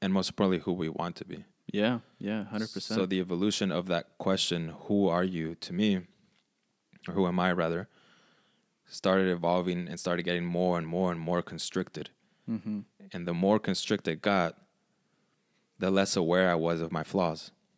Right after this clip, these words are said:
Speaker 1: because those flaws were outside of that image.
Speaker 2: Yeah.
Speaker 1: I didn't care if I was being a dick to someone because this other image of who I was is like, "Okay, this is intact as long as I'm still doing this thing, still getting good grades. Like,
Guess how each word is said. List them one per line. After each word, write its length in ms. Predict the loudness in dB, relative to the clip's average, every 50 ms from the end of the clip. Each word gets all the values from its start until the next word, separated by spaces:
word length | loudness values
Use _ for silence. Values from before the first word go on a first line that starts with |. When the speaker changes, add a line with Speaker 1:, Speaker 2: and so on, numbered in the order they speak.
| _ _ _ _ _ _ _ _ _ _
Speaker 1:
because 360 | -6 -4 -2 0 -2 -2 0
those 200 | 0 -2 -2 -2
flaws 340 | 0 2 4 6 6 4 4
were 160 | 2 0 2 2
outside 340 | 2 0 -2 0 0 0 2
of 60 | 2
that 120 | 0 0
image. 380 | -2 -4 -6 -8 -10 -10 -12 -12 _ _ _ _ _ -4
Speaker 2:
Yeah. 240 | -2 0 0 0 0
Speaker 1:
I 40 | 0
didn't 180 | 0 -2 -4 -4
care 280 | -2 2 2 4 4
if 120 | 2 2 0
I 80 | 0 0
was 300 | 0 -2 -4 -8 -12 -14 _ _ _ _ _ _ _ _ _ _ _ 2
being 380 | 2 4 4 2 0 -2 -6 -12 _ _ _ _ _ _ _
a 80 | -6 -4
dick 260 | -2 -2 -2 -2 -2
to 100 | -4 -6
someone 440 | -4 -4 -4 -2 -2 -4 -4 -6 -8 -10
because 440 | -10 -8 -6 -4 -4 -6 -6 -8 -14 -18 _ _ _ _ _ _ _ _ _ _ _ _ _ _ _ _ _ _ _ _ _ _ _ _ -20
this 480 | -8 -4 -4 -2 -2 -2 -4 -4 -6 -6 -6 _ 0
other 240 | 2 4 4 2 2
image 320 | 2 2 0 0 0 -2
of 100 | -4 -6
who 100 | -2 -2
I 80 | 0 2
was 220 | 2 2 0 0
is 60 | -2
like, 120 | -4 -4 -4
"Okay, 240 | -4 -4 -4 -4 -6
this 200 | -6 -6 -6 -8
is 100 | -8 -8
intact 340 | -6 -2 -2 0 0 -2
as 120 | -4 -6 -4
long 140 | -4 -4 -4
as 160 | -6 -8 -10 -16 _ _ _
I'm 100 | -8 -8
still 200 | -2 0 0 0
doing 240 | 2 2 2 2 2
this 180 | 0 0 -2 -2
thing, 340 | -2 -2 -2 -2 -6 -10 -12 -18 -20 -20 -20 -20 -20 _
still 220 | -8 -2 -2 0
getting 220 | 2 2 2 2 2
good 160 | 0 0 2
grades. 260 | 2 2 2 2 2
Like, 140 | -2 -4 -6